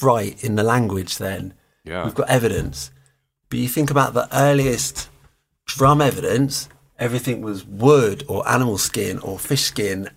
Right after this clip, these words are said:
Speaker 1: and it was, and it's all perished, it's long gone.
Speaker 2: Yeah, wow.
Speaker 1: No one could write then, there was no, no written language. So, so suddenly I'm looking at, right, where, where's the earliest evidence of drums?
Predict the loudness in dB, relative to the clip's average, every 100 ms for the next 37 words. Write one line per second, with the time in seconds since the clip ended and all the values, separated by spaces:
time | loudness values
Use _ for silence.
0 | -6 -4 -2 -4 -4 -2 0 0 2 2
1 | 4 2 0 -4 -4 0 4 4 4 4
2 | 4 0 -4 -8 -6 -8 -10 -6 -4 0
3 | 0 0 -2 -4 0 2 2 2 4 4
4 | 2 0 0 0 -4 -2 0 2 0 0
5 | 0 0 2 0 0 -12 _ _ _ _
6 | _ _ _ -8 2 4 4 0 -8 _
7 | _ _ _ _ _ -8 -2 2 4 4
8 | 4 2 0 0 2 0 2 0 2 2
9 | 4 4 0 0 2 4 4 0 -4 0
10 | 0 2 -2 -6 -8 -6 0 0 0 -8
11 | -14 -18